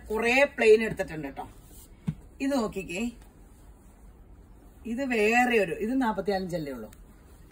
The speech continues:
ഇ-, ഇത് നല്ല ഒരു ഈ കോട്ടൺ എന്ന് പറഞ്ഞാ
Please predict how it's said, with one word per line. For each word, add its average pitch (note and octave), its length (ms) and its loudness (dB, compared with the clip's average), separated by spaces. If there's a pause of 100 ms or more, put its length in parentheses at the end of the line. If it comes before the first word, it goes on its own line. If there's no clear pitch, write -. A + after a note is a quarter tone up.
(320)
ഇ-, - 80 -14 (160)
ഇത് B3 120 0 (340)
നല്ല B3+ 720 -2 (180)
ഒരു A#3 120 6 (640)
ഈ - 20 -4 (1080)
കോട്ടൺ A3+ 480 -2
എന്ന് C4+ 220 4
പറഞ്ഞാ A3+ 260 -4